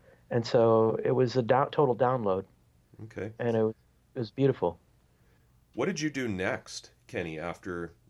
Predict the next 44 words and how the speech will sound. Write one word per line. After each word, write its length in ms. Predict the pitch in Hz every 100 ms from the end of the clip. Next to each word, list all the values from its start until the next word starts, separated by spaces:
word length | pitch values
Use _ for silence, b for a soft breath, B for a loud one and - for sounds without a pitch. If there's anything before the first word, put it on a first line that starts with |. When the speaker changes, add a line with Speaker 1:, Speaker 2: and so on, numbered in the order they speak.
| _ _ _ _ -
Speaker 2:
after 380 | 95 92 87 -
kind 180 | - 78
of 140 | 76 - _ _
going 240 | - 87 80
your 220 | 80 76 _ _
separate 360 | - 95 90
ways 280 | 82 85 80
with 160 | 73 76
H 200 | 78 87
R? 100 | 80
Did 180 | 104 123
you 60 |
play 240 | 170 151 143
on 120 | 135
the 80 | 113
Singing 360 | - 107 113
in 100 | 110
the 80 | 98
Heart 340 | 92 92 113 - _ -
album? 340 | 55 57 65 - _ _ _ _ _ _ _ _ _ B B B B -
Speaker 1:
There's 260 | 170 185
one 300 | 165 180 220
song, 600 | 233 - 214 196 202 190 180
uh, 140 | 151 - _
two, 140 | -
one 180 | 185 196
or 60 | 220
two 200 | 226 214
songs 360 | - 190 185
on 80 | 175
Singing 240 | 151 185 170
in 80 | 151
the 80 |
Heart 260 | 135 151 151
that 120 | 143
are 100 | 117 -
outtakes 720 | 143 143 - 131 120 - - b b b
from 540 | _ - 135 127 123 113
the 60 | 127
Human 280 | 117 135 117
Rights 320 | 120 120 -
album. 340 | 101 90 92 -
Speaker 2:
Oh, 260 | 101 92
okay. 280 | 95 - 85